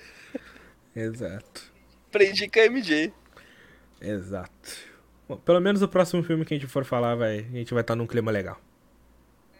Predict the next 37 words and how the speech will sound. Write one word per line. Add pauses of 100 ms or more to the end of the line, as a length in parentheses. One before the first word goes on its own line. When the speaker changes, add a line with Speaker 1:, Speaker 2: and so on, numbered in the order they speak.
(380)
Speaker 2:
É,
ou
não,
né?
Ou
a
gente
vai
tá (220)
chorando (180)
igual, (580)
enfim.
Speaker 1:
O
quê?
Ah,
sim,
né? (140)
Speaker 2:
Pô,
pe-
Speaker 1:
Tem
isso. (440)
Speaker 2:
Porque
vão
matar,
você
sabe
que
vão
matar
o
cachorro,
você
tá
ligado? (2250)
Matar
o
cachorro.